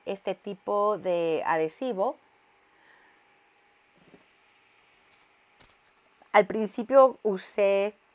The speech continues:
pegamento en blanco y también usé el pegamento de barrita,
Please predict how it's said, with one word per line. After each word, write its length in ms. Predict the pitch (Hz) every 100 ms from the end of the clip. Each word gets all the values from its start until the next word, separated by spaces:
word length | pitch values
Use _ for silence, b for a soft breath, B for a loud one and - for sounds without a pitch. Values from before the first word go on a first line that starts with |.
| _ _ _ _ _ _ _ _
pegamento 720 | - 165 160 160 165 - 185 202 _ _ -
en 200 | 151 139
blanco 600 | 143 147 156 - 196 190
y 100 | 170
también 420 | 160 143 151 165 180
usé 720 | 180 - 175 165 170 175 - _
el 920 | 156 156 151 151 156 151 151 151 151 -
pegamento 880 | 156 147 147 151 151 156 175 170 175 B B B B _ -
de 220 | 147 147
barrita, 560 | 139 143 160 170 277